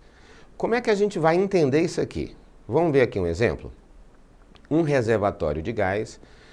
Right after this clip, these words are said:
possui um raio igual a dois metros. Sabendo disso, qual é o seu volume? Use o π igual a três vírgula um. Volume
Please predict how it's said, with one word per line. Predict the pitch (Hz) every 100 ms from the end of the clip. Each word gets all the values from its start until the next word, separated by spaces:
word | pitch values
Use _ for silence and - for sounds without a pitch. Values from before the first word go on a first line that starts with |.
| - -
possui | 127 127 139 127
um |
raio | 110 107 113 135 -
igual | 135 107 117
a |
dois | 110 120 110
metros. | 95 71 64 - - - - - -
Sabendo | 139 135 165 160
disso, | 107 113 95 -
qual | 139 127
é | 131
o | 147
seu | 147 151
volume? | 143 147 110 98 78 - -
Use | 143 175 160 139
o |
π | 120 117 123 160 175 -
igual | 135 113 104 120
a | 123
três | - 110 135 113
vírgula | 92 110 120 135
um. | 135 87 62 - - - - - -
Volume | 117 170 143 123 71